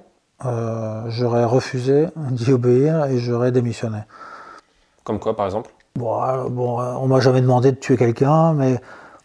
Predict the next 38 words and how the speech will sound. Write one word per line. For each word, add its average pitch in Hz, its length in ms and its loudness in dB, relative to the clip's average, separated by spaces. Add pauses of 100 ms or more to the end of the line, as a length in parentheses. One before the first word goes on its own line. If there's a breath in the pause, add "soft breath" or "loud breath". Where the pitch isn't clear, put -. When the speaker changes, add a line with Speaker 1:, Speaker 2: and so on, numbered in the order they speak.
Speaker 1:
ou 127 80 2
d'abandonner, 143 880 4
ou 135 100 4
de, 127 340 4 (840 soft breath)
de 127 140 2
trahir, 139 640 4
de, 123 580 4
de 127 160 0
mentir, 139 520 0
ou 143 80 0
de 127 100 4
révéler 143 500 4
peut-être, 143 560 0
euh, 127 320 0 (960 loud breath)
euh, 120 720 0 (1200)
quelque 135 240 2
chose 135 240 4
sur 127 120 4
une 123 100 2
personne 156 480 4
et 127 100 4
qu'il, 123 320 0
euh, 120 280 0
qu'il 120 180 -2
l'engage 123 320 2
en 120 60 0
prison, 143 420 0
qu'il 127 140 -6
l'envoie 123 260 2
en 123 40 4
prison, 143 400 2
par 120 160 -2
exemple, 131 340 -2
je 117 40 -4
sais 127 120 -6
pas, 127 120 2
pour 127 140 2
la, 117 140 2